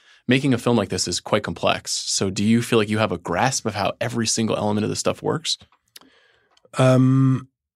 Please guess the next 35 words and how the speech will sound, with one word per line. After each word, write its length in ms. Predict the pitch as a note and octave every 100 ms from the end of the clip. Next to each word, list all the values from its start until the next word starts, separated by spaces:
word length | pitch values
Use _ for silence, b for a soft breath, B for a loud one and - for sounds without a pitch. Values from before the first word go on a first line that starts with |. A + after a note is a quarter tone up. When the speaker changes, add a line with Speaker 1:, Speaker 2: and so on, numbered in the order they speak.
| _ _
Speaker 2:
no. 460 | C3 A#2 G2 G#2+ B2 _ _ _
Uh, 420 | - G#2+ G#2+ A2 G#2+
I 160 | - A#2+
have 300 | G#2+ C3 B2+
a 60 | A2+
grasp 580 | - A#2+ A#2 G#2+ -
of 120 | A2 G2
how 420 | - A2 A2 G#2
the 120 | G2+
key 460 | - - B2+ A2 G#2+
elements 580 | A2+ G#2+ G2+ G2 - -
that 140 | E2+
I 180 | G#2 G#2
am 420 | G2+ G2 G2 F#2+ -
really 280 | A2 G2
concerned 600 | F#2 G2 F2+ - B2 A2+
with 220 | F2+ F2 -
work. 360 | E2 F2+ - _ _ -
I 80 | A2
see 200 | - B2+
the 120 | A#2
process 680 | - - C#3 A#2+ A2 F#2+ G2+
as 100 | G2
being 440 | G#2 G#2+ G2+ G2
like 520 | F#2+ G#2 G2 F#2+ - B B B
a, 340 | G2+ G2 F#2+ -
a 100 | G#2+
sort 160 | - G#2
of 80 | -
parallax 680 | - B2+ A2+ G#2 G2 - -
view 520 | G2 G2+ G2 G2 F#2+
of 160 | G#2+ G2
a 40 |
mountain 500 | G2 G#2+ G#2 - G2
range, 500 | F#2 F2+ E2+ E2+ -